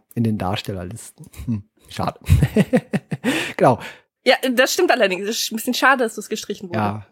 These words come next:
Speaker 2: Weil ich kann mich irgendwie, ich glaube, kann mich an die, an die Folge nämlich erinnern und dachte mir so, Moment,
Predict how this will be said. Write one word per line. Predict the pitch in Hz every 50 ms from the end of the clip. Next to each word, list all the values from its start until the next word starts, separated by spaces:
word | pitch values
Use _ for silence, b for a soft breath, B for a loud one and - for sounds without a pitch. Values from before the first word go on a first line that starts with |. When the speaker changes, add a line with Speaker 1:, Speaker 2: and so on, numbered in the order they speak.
| _ _ B B B B B
Speaker 2:
Weil | - 208
ich | - - - _
kann | - 254 262 285
mich | 285 277
irgendwie, | 247 254 277 247
ich | 196 -
glaube, | 269 262 240 277
kann | - - 254 254
mich | 254 -
an | 240 247
die, | 226 233 - -
an | 214 214
die | 220 214
Folge | - 247 247 240
nämlich | 233 226 220 220
erinnern | 233 - 214 247 247 214 214 220
und | 202 208
dachte | 214 - - 214
mir | 208
so, | 196 202 190 -
Moment, | 202 190 185 165 - -